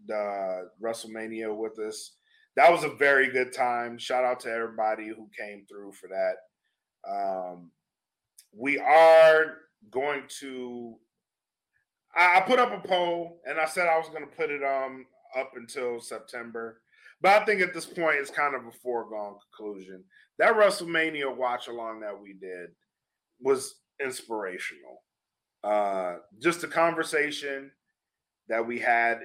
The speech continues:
in that, in that group and, you know, the, the laughter and enjoyment of WrestleMania that we all had, I think that inspired me enough to say,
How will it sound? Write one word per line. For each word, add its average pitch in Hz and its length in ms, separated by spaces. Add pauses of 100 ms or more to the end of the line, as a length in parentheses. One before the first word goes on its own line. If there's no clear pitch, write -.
in 113 200
that, 107 220 (100)
in 113 100
that 104 240
group 107 400 (480)
and, 98 640 (120)
you 127 120
know, 110 300
the, 95 420
the 92 80
laughter 120 800
and 90 340 (580)
enjoyment 139 760
of 123 80
WrestleMania 120 720
that 110 200
we 113 140
all 107 220
had, 101 400 (560)
I 208 140
think 202 280
that 180 200
inspired 156 580
me 139 160
enough 120 400
to - 60
say, 82 520